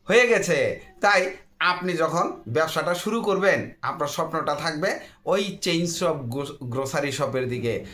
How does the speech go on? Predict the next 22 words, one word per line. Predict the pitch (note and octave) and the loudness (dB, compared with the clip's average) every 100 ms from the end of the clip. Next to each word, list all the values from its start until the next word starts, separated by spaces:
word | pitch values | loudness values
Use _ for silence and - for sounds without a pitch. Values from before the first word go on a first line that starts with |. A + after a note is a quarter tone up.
| - | -10
যে | A#2+ D#3+ | 0 2
আমি | - D3 E3 F3+ | 2 0 2 2
এই | F3 | 2
পঞ্চাশ | A#3+ A#3+ A#3 E3+ | 2 2 0 0
হাজার | F3 F#3+ | 2 2
থেকে | F#3+ G3+ G3 | 0 0 0
শুরু | A3+ A3 | 0 0
করব, | F#3 F3 B3+ - - - | 0 2 0 -2 -12 -4
আল্লাহ | D3 D#3 D#3+ | 0 0 2
চাইতো | D#3+ E3 A3 D4+ - - - | 2 2 4 2 0 -14 -8
আমি | B2+ C#3 G#3 - - - - | -4 -2 -4 -6 -14 -10 -4
এই | D3 D3 | -2 -2
চেইন | D3+ D3+ | -2 0
শপ, | D3+ G3+ C4 - _ - | 0 0 0 -8 _ -8
আ, | A#2 - - - - | -8 -10 -14 -12 -2
পাঁচ | D#3+ D#3+ | 2 2
বছর, | D3+ D3 D#3 | 0 0 0
দশ | C#3 D#3 | 2 2
বছরের | D3+ D3+ D3 D3 | 2 0 0 -2
মধ্যে | D3+ D#3+ E3+ C4 - - - - | 0 0 0 -2 -6 -16 -14 2
করে | B3 B3+ | 6 6
ফেলবো। | G3+ F#3+ F3 D3+ A#2+ | 6 4 6 6 4